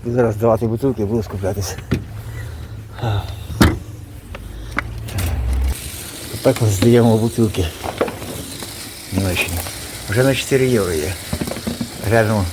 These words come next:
наскільки, опа, не пройшла. Назад. Буває і таке. Чого не йде, не знаю. Бачите, зараз пішла. Чотири двадцять п'ять. Так,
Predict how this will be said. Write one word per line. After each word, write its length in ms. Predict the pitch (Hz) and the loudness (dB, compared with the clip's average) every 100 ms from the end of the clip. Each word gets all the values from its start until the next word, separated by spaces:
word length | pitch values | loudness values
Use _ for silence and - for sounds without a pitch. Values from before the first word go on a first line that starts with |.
| - - | -4 -6
наскільки, 400 | 98 107 - 90 - - - - | -6 -6 -4 -6 -8 -12 -14 -10
опа, 200 | 92 - - - - - - - - - | -6 -4 -6 -8 -12 -12 -12 -4 -2 -2
не 120 | 90 | -2
пройшла. 480 | 78 76 - 131 123 - - - - - - - - - - - - - - - - - - - - 87 82 | -2 -2 4 4 4 -2 -14 -10 -6 -4 -4 -6 -8 -10 -14 -14 -14 -14 -14 -14 -6 -6 -6 -10 -8 -4 -2
Назад. 360 | 87 98 131 135 - - - - - - - - - - - - - | 0 4 6 6 0 -10 -12 -10 -6 -6 -8 -12 -14 -14 -14 -12 -2
Буває 340 | 82 117 123 | 4 6 6
і 20 | |
таке. 340 | 117 117 92 90 85 - - - - - - - | 2 0 0 0 0 -2 -4 -10 -12 -12 -8 2
Чого 200 | 117 127 | 6 8
не 80 | |
йде, 160 | 131 139 | 8 6
не 100 | 120 | 6
знаю. 220 | 101 95 | 4 2
Бачите, 240 | 87 117 92 | 2 2 0
зараз 180 | 110 | 0
пішла. 300 | 101 - 92 87 - - - - - - - - - - - | 0 -2 -2 -2 -6 -12 -12 -8 -6 -6 -10 -10 -10 -8 -6
Чотири 220 | - 110 | 0 2
двадцять 200 | 98 92 | 2 2
п'ять. 300 | 85 92 - - - - - - - - - - - - - - - - - - - - - - - | 0 0 0 2 2 2 -4 -8 -10 -8 -6 -6 -6 -8 -6 -6 -6 -6 -6 -6 -6 -6 -4 -4 -2
Так, 80 | - | -2